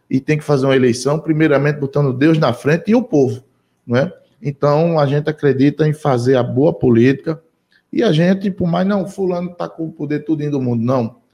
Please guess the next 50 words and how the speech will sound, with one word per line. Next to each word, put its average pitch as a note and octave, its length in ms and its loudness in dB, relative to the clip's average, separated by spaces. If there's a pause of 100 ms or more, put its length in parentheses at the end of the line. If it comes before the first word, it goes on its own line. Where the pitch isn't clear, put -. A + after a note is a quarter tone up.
(280)
A A2+ 60 -8
gente, D3 260 -2
vamos D#3 260 -2
fazer D#3 300 0
a C3 60 0
nossa F3+ 340 -2
parte, B2 340 -4
cada F3 220 0
um E3+ 100 0
faz G3+ 200 -2
a A3 120 -2
sua. A#2+ 320 0 (320)
Então D#4 140 -6
a G3+ 40 4
gente F#3 120 0
acredita D#3+ 480 0
que F3 260 0
a E3+ 60 4
gente D#3+ 160 4
tem E3 140 -2
que D3+ 60 -10
fazer D3+ 280 -4
a C#3 40 -2
nossa D#3 280 -4
parte. A2+ 420 -4 (240)
Qual G3 120 0
é - 20 2
a G3+ 40 0
nossa G3+ 260 -2
parte? B2 420 -6 (480)
A D3 100 0
gente D3+ 220 0
trabalhar D3 420 2
todo G3 480 0
dia. A#2+ 340 -2 (180)
Eu D#3 120 2
também E3+ 300 0
não E3+ 180 2
acredito D3+ 520 0
em D#3 120 0
eleição B2 680 0 (120)
em D3+ 60 -6
cima E3+ 400 -4
da D#3+ 160 0
hora. G#2 340 0 (360)
Esse D3 240 0
negócio D3 360 0
de C#3 80 -4
dizer, C3+ 320 2
"Ah, D3+ 320 2